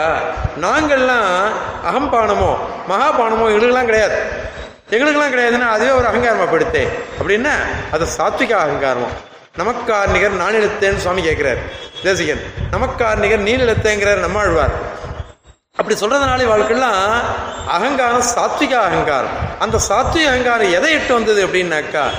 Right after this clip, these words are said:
பெருமாளை இட்டு, பிராட்டியை இட்டு, நம்ம ஆச்சாரியர்களை இட்டு, அதை கொண்டு வந்ததை தவிர்த்து இந்த சாத்விக அகங்காரம் சாதாரணமான விஷயத்துல வரல, தன்னை இட்டு வந்ததே கிடையாது.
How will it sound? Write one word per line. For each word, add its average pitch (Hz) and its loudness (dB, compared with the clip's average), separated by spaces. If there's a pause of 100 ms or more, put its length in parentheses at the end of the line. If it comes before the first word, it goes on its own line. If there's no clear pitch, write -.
(240)
பெருமாளை 220 2
இட்டு, 139 0 (420)
பிராட்டியை 240 2
இட்டு, 156 0 (280)
நம்ம 202 -2
ஆச்சாரியர்களை 240 2
இட்டு, 151 0 (380)
அதை 202 2
கொண்டு 311 2
வந்ததை 254 2
தவிர்த்து 233 0
இந்த 185 2
சாத்விக 196 -2
அகங்காரம் 196 0 (280)
சாதாரணமான 208 0
விஷயத்துல 170 0
வரல, 135 2 (340)
தன்னை 185 0
இட்டு - 0
வந்ததே 160 2
கிடையாது. 151 0